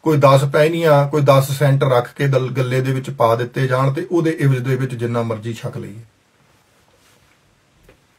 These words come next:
ਇੱਕ ਬੇਨਤੀ ਹੋਰ ਕਰਦੇ ਹਾਂ, ਬਹੁਤ ਸਾਰੇ ਅਸਥਾਨ ਬਣੇ ਹੋਏ ਆ ਜਿਨ੍ਹਾਂ ਅਸਥਾਨਾਂ ਦੇ ਉੱਪਰ ਮਹਾਰਾਜ ਦੇ ਪ੍ਰਕਾਸ਼ ਜਿਹੜਾ ਪੌੜੀਆਂ ਚੜ੍ਹ ਕੇ ਉੱਪਰ ਜਾਣਾ ਪੈਂਦਾ ਤੇ ਲੰਗਰ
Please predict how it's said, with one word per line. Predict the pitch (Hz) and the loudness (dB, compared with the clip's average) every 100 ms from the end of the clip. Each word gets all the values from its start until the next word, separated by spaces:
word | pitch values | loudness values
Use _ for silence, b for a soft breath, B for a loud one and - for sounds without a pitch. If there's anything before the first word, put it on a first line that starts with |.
| _ _ _ _ _ _ _ _ _ _ - - _ _ _ _ _ _ _ _ _ _ _ _ _ _ 165 | _ _ _ _ _ _ _ _ _ _ -20 -20 _ _ _ _ _ _ _ _ _ _ _ _ _ _ -4
ਇੱਕ | 165 | 0
ਬੇਨਤੀ | 180 160 156 156 | 2 4 2 2
ਹੋਰ | 143 143 135 | 4 4 2
ਕਰਦੇ | 139 127 | 0 2
ਹਾਂ, | 135 135 | 2 2
ਬਹੁਤ | 139 175 175 | 4 4 4
ਸਾਰੇ | 160 160 151 | 4 6 4
ਅਸਥਾਨ | 139 139 135 139 | 2 0 2 2
ਬਣੇ | 135 135 | 2 0
ਹੋਏ | 127 131 | 0 0
ਆ | 131 123 - _ - | -2 -4 -10 _ -10
ਜਿਨ੍ਹਾਂ | 135 151 160 | 0 2 4
ਅਸਥਾਨਾਂ | 156 - 139 135 139 | 2 0 0 2 4
ਦੇ | 139 | 4
ਉੱਪਰ | 139 151 | 0 0
ਮਹਾਰਾਜ | 135 139 156 | 2 2 2
ਦੇ | 156 143 | 2 0
ਪ੍ਰਕਾਸ਼ | 139 123 117 120 120 - | -2 0 4 4 2 -2
ਜਿਹੜਾ | 147 147 | 0 0
ਪੌੜੀਆਂ | 143 123 123 131 | 2 0 2 -2
ਚੜ੍ਹ | 131 139 | -2 -4
ਕੇ | 139 | -4
ਉੱਪਰ | 135 120 139 | -6 -4 -6
ਜਾਣਾ | 127 117 123 | -2 -2 -2
ਪੈਂਦਾ | 123 127 123 131 | -4 -4 -2 -2
ਤੇ | 135 | -2
ਲੰਗਰ | 131 120 120 | -4 -4 -4